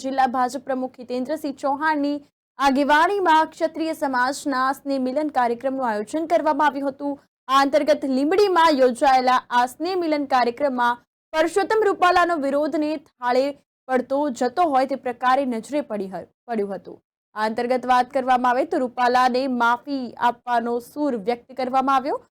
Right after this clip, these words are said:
અને સમગ્ર લીંબડી તેમજ ચુડા પંથકમાં આવતા ગ્રામીણ વિસ્તારના ભાજપને સમર્થન આપતા લોકો અને ક્ષત્રિય સમાજના યુવકોએ આ સ્નેહ મિલન કાર્યક્રમમાં હાજર રહ્યા હતા.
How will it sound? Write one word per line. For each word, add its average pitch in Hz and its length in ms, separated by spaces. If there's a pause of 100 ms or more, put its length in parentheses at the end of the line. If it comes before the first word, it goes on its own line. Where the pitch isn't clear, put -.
(220)
અને 311 180
સમગ્ર 392 500
લીંબડી 330 500
તેમજ 294 340 (120)
ચુડા 311 500
પંથકમાં 247 840 (260)
આવતા 262 360 (100)
ગ્રામીણ 240 400
વિસ્તારના 233 600
ભાજપને 226 640 (420)
સમર્થન 302 500
આપતા 277 360
લોકો 269 340
અને 247 220
ક્ષત્રિય 285 420
સમાજના 247 640
યુવકોએ 254 560 (300)
આ 254 180
સ્નેહ 311 300
મિલન 294 300
કાર્યક્રમમાં 233 600
હાજર 214 320
રહ્યા 185 240
હતા. 180 220